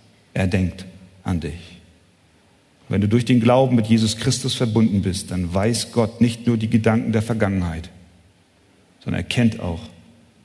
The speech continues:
die Gegenwart. Ich will dich nicht verlassen, noch von dir weichen. Warum wird er dich nicht verlassen, noch von dir weichen? Weil wir durch Jesus Christus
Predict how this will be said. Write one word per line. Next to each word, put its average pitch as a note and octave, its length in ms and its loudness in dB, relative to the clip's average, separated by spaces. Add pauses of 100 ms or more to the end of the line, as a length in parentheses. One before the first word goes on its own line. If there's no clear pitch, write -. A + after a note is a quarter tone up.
die G#2 100 2
Gegenwart. F2+ 600 0 (1300)
Ich G2+ 180 -4
will A2 120 8
dich A2 140 4
nicht A#2 180 2
verlassen, A2 460 2
noch F#2+ 100 -2
von G#2 220 -2
dir G2 180 0
weichen. E2+ 420 -4 (640)
Warum G#2+ 400 2
wird A2+ 160 2
er G#2+ 160 2
dich G#2+ 380 0
nicht G#2+ 220 0
verlassen, G#2+ 460 0
noch G2 120 0
von G#2+ 220 -4
dir G2 200 0
weichen? G2+ 420 0 (420)
Weil G2 300 0 (240)
wir A2+ 360 4
durch A2 420 2
Jesus G#2 460 2
Christus - 600 -6